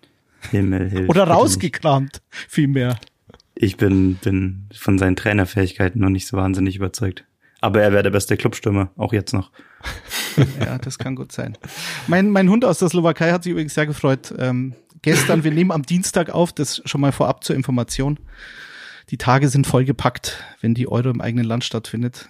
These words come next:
Speaker 2: Äh, ja, äh, der Bratislava-Hund hat sich gefreut, ich mich auch. Und somit kommen wir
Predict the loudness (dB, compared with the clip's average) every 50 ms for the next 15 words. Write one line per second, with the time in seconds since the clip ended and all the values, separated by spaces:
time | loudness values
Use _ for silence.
0 | -12 -8 -6 -6 -4 -2 2 4 4 4 2 -2 _ _ _ _ -12 -8 -8 -8
1 | -8 -8 -6 -6 -2 0 0 0 2 2 2 2 4 4 4 4 4 2 2 0
2 | -2 -2 -2 -6 -6 -6 -6 -2 0 0 0 0 -2 -4 -6 -2 0 0 0 0
3 | -2 -4 -2 0 2 2 2 0 -2 -10 -16 _ _ _ _ -20 -20 -20 -20 -20
4 | -20 _ _ _ _ -2 -2 -2 -2 -2 -6 -6 -2 0 0 0 0 -2 -2 0
5 | 2 2 2 2 2 2 2 4 4 2 0 -2